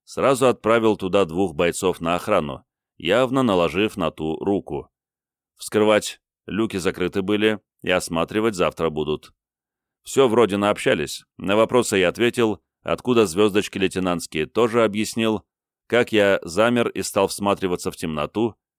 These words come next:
чем насторожил трёх офицеров, двух ротных и одного взводного из В Д В, остальные уже отдыхали.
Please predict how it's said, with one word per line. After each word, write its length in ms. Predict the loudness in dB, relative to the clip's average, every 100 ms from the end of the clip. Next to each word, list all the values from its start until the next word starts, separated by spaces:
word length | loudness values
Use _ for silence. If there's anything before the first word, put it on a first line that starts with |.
| _ _ _
чем 260 | -4 -2
насторожил 580 | 0 0 2 4 4 2
трёх 360 | 0 0 0 0
офицеров, 680 | -4 -4 -2 -2 -2 -6 _ -18
двух 340 | -6 -2 -2
ротных 500 | 0 0 0 -4 -8 _ _
и 80 | -2
одного 400 | 0 0 2 2
взводного 560 | 2 0 0 0 0 -2
из 240 | -2 -6
В 120 | -4
Д 140 | -2 -2
В, 240 | 0 0 -4 _ _ _
остальные 600 | -4 -4 0 0 0 0
уже 280 | -2 -2 0
отдыхали. 600 | -2 -4 -4 -2 -2 -8